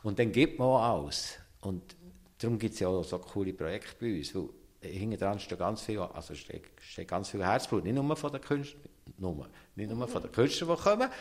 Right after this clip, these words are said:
sondern eben von denen, die so betreuen. Auch wenn die vielleicht jetzt nicht im Vordergrund stehen. Und, äh,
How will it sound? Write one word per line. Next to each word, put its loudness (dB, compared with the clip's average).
sondern -2
eben -8
von -4
denen, 0
die -2
so -4
betreuen. 2
Auch -2
wenn -2
die -6
vielleicht -8
jetzt -12
nicht -2
im 0
Vordergrund 4
stehen. -2
Und, -8
äh, -2